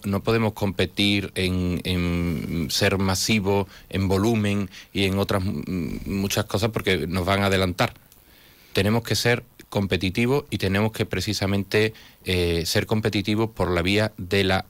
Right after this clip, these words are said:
excelencia y de la diferenciación de, de, de productos. Yo creo que,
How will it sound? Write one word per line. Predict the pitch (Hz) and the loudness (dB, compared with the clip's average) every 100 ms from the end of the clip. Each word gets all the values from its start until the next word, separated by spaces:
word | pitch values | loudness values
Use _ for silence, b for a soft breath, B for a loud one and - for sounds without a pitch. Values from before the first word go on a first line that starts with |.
| - | -6
excelencia | 92 - 90 95 110 - 123 131 - B B B B - | -6 -2 2 2 2 0 0 0 -2 B B B B -2
y | 107 | 2
de | 110 | 4
la | 113 107 | 2 2
diferenciación | 110 107 - 98 95 92 - 90 87 - 113 110 90 85 b b _ | 0 -2 0 2 2 0 -2 0 0 0 2 2 2 -4 b b _
de, | 92 87 92 90 85 82 - | -4 0 2 2 2 0 -2
de, | 92 87 85 82 82 80 76 - | -2 0 2 2 0 0 -2 -4
de | 92 87 | -2 -2
productos. | - 80 - 92 | -2 -2 0 2
Yo | 104 | 2
creo | 107 | 2
que, | 101 95 | 2 2